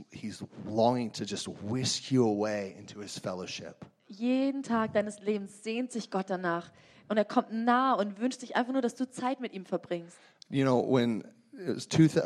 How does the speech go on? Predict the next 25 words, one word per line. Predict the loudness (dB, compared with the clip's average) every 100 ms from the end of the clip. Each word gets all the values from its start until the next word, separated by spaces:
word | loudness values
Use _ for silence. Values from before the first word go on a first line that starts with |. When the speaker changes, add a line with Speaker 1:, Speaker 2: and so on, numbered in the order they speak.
| 4
Speaker 1:
over | 6 8
two | 6 6
thousand | 6 4 4
years | 4 4
ago, | 4 4 4 2
the | -6
Holy | -12 0 2 2
Spirit | -2 -6 -6 -6
was | -10 -12
poured | -10 0 0 0 -4
out | -8 -6 -6
on | -10 -10
Pentecost. | -10 -10 -12 -16 -18 -20 -20 -20 -6
Speaker 2:
Vor | -6 -6 -8
über | 0 0
zweitausend | 4 2 4 -2 -2
Jahren, | -2
da | -2
wurde | -2 -2
der | 0
Heilige | -2 -4
Geist | -2 -2 -2 -4
an | -6 -6 -14 -6
Pfingsten | -4 -4 -4
ausgegossen. | 2 2 0 2 2 2 -6 -16